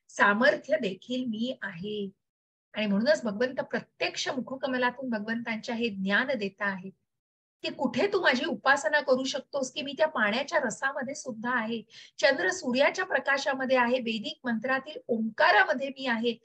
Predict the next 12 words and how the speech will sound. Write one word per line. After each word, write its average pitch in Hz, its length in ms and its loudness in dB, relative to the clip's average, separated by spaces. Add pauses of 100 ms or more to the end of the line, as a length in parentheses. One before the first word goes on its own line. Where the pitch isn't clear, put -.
(240)
आकाशातील 294 640 2
शब्द 311 380 0
आणि 262 200 2
मनुष्यातील 240 680 -4
सामर्थ्य 214 680 -4
मीच 226 420 -10
आहे. 208 440 -10 (760)
अशा 262 200 2
प्रकारे 262 380 2
बघा, 240 240 4
हे 247 160 2
chart 247 340 2